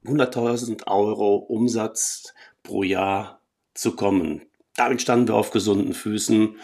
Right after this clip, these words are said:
damit konnten wir weiter arbeiten. Jetzt begann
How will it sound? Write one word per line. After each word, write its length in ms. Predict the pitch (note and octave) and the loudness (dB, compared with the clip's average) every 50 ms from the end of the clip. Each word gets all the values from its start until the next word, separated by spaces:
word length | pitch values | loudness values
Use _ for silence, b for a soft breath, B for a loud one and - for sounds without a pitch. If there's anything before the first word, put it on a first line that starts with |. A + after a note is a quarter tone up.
| B B B B B B | B B B B B B
damit 300 | - - - F#2 G2+ - | -10 -6 -4 -4 -2 2
konnten 280 | - A#2 A2 - - | 4 4 4 6 6
wir 140 | A#2+ A#2+ A2+ | 6 6 8
weiter 320 | A#2+ A2+ A2+ A2+ - A#2 A2 | 8 6 6 6 6 6 8
arbeiten. 800 | A2+ A#2+ A#2 - F2 D#2+ D#2+ D#2+ - - E2 D#2 D#2 D#2 - - _ B B B B B B B B B B B B B _ _ _ _ _ _ _ _ _ _ _ _ | 8 8 6 4 4 2 2 2 0 -4 -4 -4 -4 -6 -8 -12 _ B B B B B B B B B B B B B _ _ _ _ _ _ _ _ _ _ _ _
Jetzt 260 | - C3 B2 - - | 2 2 2 2 0
begann 480 | C#3+ C#3+ D3+ F3 G3 G#3 G#3+ A3 - | 0 2 4 4 4 4 4 2 0